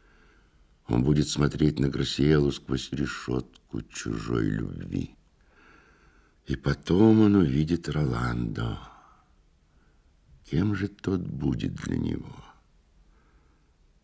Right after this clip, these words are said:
Что же такое с моим сыном? Сегодня я снова читал единственное письмо,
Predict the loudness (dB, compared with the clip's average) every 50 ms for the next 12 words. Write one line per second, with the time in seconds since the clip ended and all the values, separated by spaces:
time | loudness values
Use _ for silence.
0 | _ _ _ -20 -20 -8 -6 -4 -4 -4 -6 -6 -6 -8 -8 -6 -6 -4 -4 -4
1 | -6 -8 -6 -4 -4 -2 -2 -2 -4 -4 -6 -6 -6 -6 -6 -6 -8 -12 -16 -20
2 | -20 -20 _ _ _ _ _ _ _ _ -20 -20 -20 -20 -20 -20 -20 -20 -20 -20
3 | _ -20 -20 -20 -20 -20 _ _ _ -16 -12 -6 -4 0 4 6 8 8 8 8
4 | 6 6 6 4 2 0 0 0 2 2 2 0 0 -2 -6 -12 -4 -2 0 0
5 | 2 0 0 -2 -4 -4 -2 0 0 0 0 -2 -4 -8 -6 -2 0 2 2 2
6 | 2 0 -2 -4 -6 -6 -6 -6 -6 -6 -4 -2 -2 0 -2 -2 -4 -6